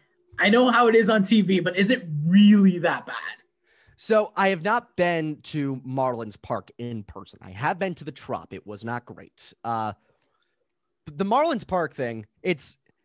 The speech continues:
Speaker 2: so here's what's hilarious. So I actually, right when it opened, I, I was living in Florida.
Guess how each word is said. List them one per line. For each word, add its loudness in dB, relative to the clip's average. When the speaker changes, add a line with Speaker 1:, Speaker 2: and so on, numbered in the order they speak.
Speaker 2:
so 0
here's -2
what's -4
hilarious. -8
So -2
I 0
actually, -4
right -2
when 0
it -4
opened, -6
I, 0
I 0
was -8
living -4
in -6
Florida. -12